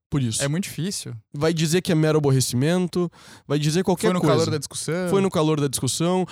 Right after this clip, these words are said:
Speaker 1: você respondeu também, você pode ter provocado aquilo. Cara, vai ter meio milhão de coisas que vão influenciar se aquilo vai ser crime de injúria ou vai ser um ilícito civil.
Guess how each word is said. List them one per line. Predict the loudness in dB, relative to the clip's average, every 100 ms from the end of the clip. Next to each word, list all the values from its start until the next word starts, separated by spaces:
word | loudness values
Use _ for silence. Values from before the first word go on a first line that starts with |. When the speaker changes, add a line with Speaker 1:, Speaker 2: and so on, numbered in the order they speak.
| -6
Speaker 1:
você | -2 2 2
respondeu | 2 2 0
também, | 0 0 2 2 2 2 0 -4 -6
você | -2 -2
pode | 0 0 0
ter | -2
provocado | -2 -2 -2 -4
aquilo. | -4 -4 -2 0 0 0 0 -2 -10 -10
Cara, | -2 -2 -2
vai | -4
ter | -2 -4 -4
meio | -2 0 2 4 2 2 4 4 4
milhão | 4 2 2 2 2
de | -2
coisas | -2 0 2 0 -2 -4 -12 -6
que | -2
vão | 0 0
influenciar | 0 -2 -2 0 -2 -2 -6 _
se | -4
aquilo | -4 -2 0 0
vai | 0
ser | -2 -4
crime | -2 0 2 2
de | 0
injúria | 0 2 2 2 2
ou | 0 2 0
vai | 0 -2
ser | 0
um | 0
ilícito | 0 0 -2 -4
civil. | -4 -4 -4 -6